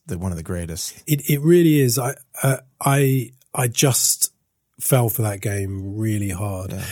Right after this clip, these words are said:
Speaker 2: And I, I think what it did was it demonstrated, in a way I'd been waiting and waiting for someone to demonstrate this, that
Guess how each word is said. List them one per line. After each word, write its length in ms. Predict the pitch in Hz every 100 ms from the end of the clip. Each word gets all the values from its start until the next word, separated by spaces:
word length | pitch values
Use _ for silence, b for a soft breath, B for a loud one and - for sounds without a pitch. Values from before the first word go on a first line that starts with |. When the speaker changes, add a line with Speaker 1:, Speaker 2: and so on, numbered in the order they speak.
| B
Speaker 2:
And 120 | 120
I, 80 | 123 -
I 80 | 139
think 320 | - 165 139
what 160 | 151 135
it 240 | 123 -
did 220 | 131 117
was 140 | 107 107
it 180 | 113 -
demonstrated, 840 | 139 131 120 - 101 92 101 98
in 100 | 98
a 60 | 101
way 240 | 117 117
I'd 140 | 117
been 200 | 117 117 123
waiting 420 | 156 143 - 127
and 120 | 117
waiting 460 | 120 127 113 110 101
for 100 | -
someone 300 | 107 104 98
to 80 |
demonstrate 540 | 101 98 95 - 92 92
this, 320 | 92 - - B B B B B B -
that 260 | 120 123